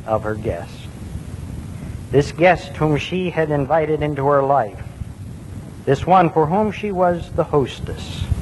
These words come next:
she expected Jesus to do something for her.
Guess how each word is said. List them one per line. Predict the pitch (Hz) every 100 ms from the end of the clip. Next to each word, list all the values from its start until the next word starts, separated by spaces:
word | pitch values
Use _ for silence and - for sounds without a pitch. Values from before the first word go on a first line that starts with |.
| - - - - - - - - -
she | - 147
expected | 143 - - - 285 - - - 156 135 -
Jesus | - 294 196 139 - 107 123
to | 127
do | 139 269 254 180
something | - 185 - 156 139
for | 123 113
her. | 85 -